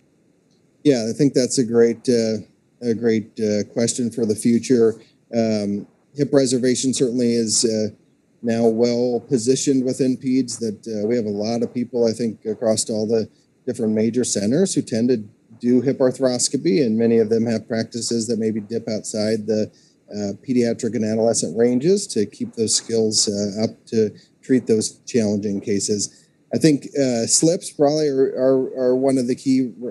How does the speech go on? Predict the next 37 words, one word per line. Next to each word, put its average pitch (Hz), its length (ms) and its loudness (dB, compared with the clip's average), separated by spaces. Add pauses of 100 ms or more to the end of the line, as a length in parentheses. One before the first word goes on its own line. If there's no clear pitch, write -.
(240)
uh, 117 40 -10
areas 131 600 0
for 160 200 -2
the 151 80 -2
future 165 440 0
where 113 280 2
we 113 100 -4
gotta 120 240 -2
figure 110 320 -4
this 104 180 -4
out 110 300 -6
more 113 320 2
to 113 160 -8
understand 107 680 -4 (440)
better, 113 420 2
and 101 260 -2 (120)
ha-, 131 180 -10
we 117 140 -4
have 104 180 -4 (160)
risk, 131 540 2 (180)
uh, 110 300 -2 (420)
assessments. 147 540 -2
So 123 140 0
for 117 180 -6
so 139 300 2
many 123 240 0
things 120 360 -2
we 117 100 -2
do, 113 380 -6
from 107 300 -4
patellar 113 440 0
dislocations 107 880 -2
to 113 80 -4
all 107 120 0
these 107 180 -2
things, 107 260 -2
like, 104 200 -4